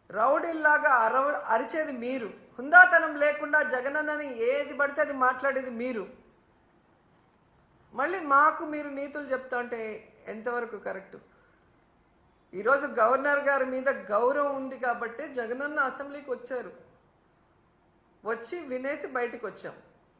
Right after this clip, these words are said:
మీరు ప్రతిపక్ష హోదా ఇస్తే వచ్చి మీరు ఏం తప్పులు చేస్తున్నారు, మీరు ఏ హామీలు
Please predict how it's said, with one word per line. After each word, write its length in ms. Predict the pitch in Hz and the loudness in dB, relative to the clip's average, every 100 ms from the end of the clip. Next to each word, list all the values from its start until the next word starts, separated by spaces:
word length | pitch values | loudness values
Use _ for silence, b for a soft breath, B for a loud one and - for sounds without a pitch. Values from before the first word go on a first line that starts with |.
| _ b b b | _ b b b
మీరు 200 | 233 285 | -10 -10
ప్రతిపక్ష 520 | 285 262 339 339 349 349 | -6 -6 0 0 4 4
హోదా 340 | 311 302 311 | 6 6 6
ఇస్తే 360 | 311 302 349 359 | 4 2 -4 -2
వచ్చి 480 | 262 269 - 392 | 0 0 -2 -6
మీరు 240 | 339 311 269 | -4 -6 -4
ఏం 280 | 262 311 330 | -2 -2 0
తప్పులు 420 | 320 311 294 285 | 0 0 -4 -4
చేస్తున్నారు, 720 | 269 262 262 247 233 240 339 302 | -4 -4 -8 -6 -4 -4 -6 -8
మీరు 220 | 277 247 | -8 -8
ఏ 220 | 240 294 | -2 2
హామీలు 680 | 320 285 294 311 302 277 | 4 6 6 2 0 -2